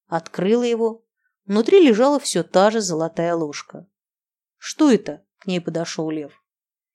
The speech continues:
"Елейная ложка", ответила она. Из машины донесся хриплый голос Никанина. "Все из-за нее". Тихвин обратился к врачу.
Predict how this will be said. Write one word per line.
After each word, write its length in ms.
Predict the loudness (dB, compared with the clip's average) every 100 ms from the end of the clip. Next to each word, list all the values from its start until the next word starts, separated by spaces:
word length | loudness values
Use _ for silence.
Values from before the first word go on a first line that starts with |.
| _ _ 0
"Елейная 520 | 4 6 4 2 0
ложка", 560 | 0 -2 -6 -8 -10 _
ответила 580 | -10 -6 -6 -4 -4 -4
она. 280 | -8 -18 _ _ _ _ _ _
Из 160 | -8 -4
машины 400 | -4 -4 -2 -2
донесся 500 | 0 -2 -4 -6 -6
хриплый 400 | -6 -6 -6 -6
голос 400 | -6 -4 -4 -6
Никанина. 640 | -8 -6 -6 -6 -14 -20 -20 _ _ _ _ _
"Все 280 | -10 0 2
из-за 240 | 4 2 0
нее". 480 | 2 2 0 -2 -10 _ _ _ _ _ _
Тихвин 380 | -4 -4 -2 -2
обратился 580 | -2 -2 -4 -6 -6 -8
к 80 |
врачу. 500 | -6 -8 -8 -16 -20